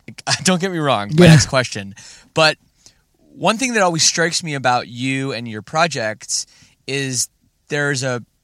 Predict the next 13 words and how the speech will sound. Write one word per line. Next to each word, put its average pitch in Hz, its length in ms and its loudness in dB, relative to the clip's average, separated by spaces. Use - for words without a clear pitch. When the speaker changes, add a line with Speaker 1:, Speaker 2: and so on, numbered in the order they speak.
Speaker 1:
very 160 300 -2
high 151 200 0
level 127 500 -2
of 110 800 -10
musicianship 123 920 -8
Speaker 2:
Mm. 160 320 -6
Speaker 1:
on 135 160 -4
what 127 160 -4
you 131 140 -10
do. 135 440 -8
It 147 100 -2
isn't 135 600 -2
simple. 175 600 -6